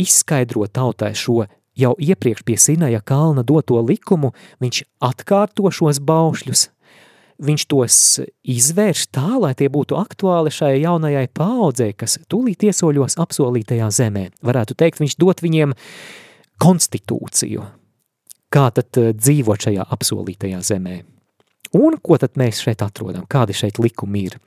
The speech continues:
Šeit ir likumi par to, kā Izrēļa tautai pielūgt Dievu. Šeit ir likumi par to,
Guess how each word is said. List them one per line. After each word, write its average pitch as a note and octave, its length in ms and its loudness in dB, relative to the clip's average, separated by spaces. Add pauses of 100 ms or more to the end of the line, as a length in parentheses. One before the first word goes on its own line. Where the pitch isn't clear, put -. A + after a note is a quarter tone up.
(380)
Šeit - 240 0
ir C3+ 60 4
likumi B2 420 0
par A2 100 -2
to, C#3+ 380 0
kā C3 380 2
Izrēļa G#2+ 500 0
tautai G#2+ 380 0
pielūgt G2+ 580 -2
Dievu. A2 500 -2 (760)
Šeit - 300 0
ir C3 180 2
likumi C#3 380 0
par B2+ 160 -2
to, - 140 -2